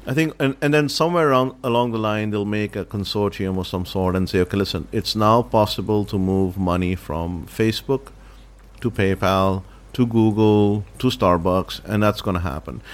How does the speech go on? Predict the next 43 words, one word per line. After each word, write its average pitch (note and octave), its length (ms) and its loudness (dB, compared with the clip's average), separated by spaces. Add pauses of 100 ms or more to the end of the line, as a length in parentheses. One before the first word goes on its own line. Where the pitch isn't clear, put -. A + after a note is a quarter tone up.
(200)
It, D#3+ 240 -4
it, - 340 2
it, C#3+ 320 -4
I C#3+ 40 0
mean, C#3 220 -2
wall C3+ 380 0
gardens B2+ 480 -2
are F#2+ 80 -6
great, A#2 580 -2
but G#2 120 -4
I G#2 80 -2
think A2 200 -4
at G2 100 -6
the G#2+ 100 -2
end G#2+ 80 0
of G#2+ 60 -2
the G#2+ 60 -2
day, A2 340 2 (440)
money A2 420 2
movement G#2 440 2
is F#2 100 -2
gonna F#2+ 240 -2
happen, G2 380 -2
and G2+ 140 -2
it F#2+ 120 -8
needs G#2 280 -2
to G2 100 -8
be, F2+ 200 -4
it D3+ 160 2
is D3 240 2
so C3+ 260 4
restricted A2 760 0
right D#2+ 260 -6
now. C#2+ 240 -8
I G#2 100 -4
mean, G#2 200 -2
I G2+ 80 0
can't G#2+ 260 0
even G#2 180 -2
tell F#2+ 220 -2
you, G2 80 0
no G#2 160 0
matter C3 300 2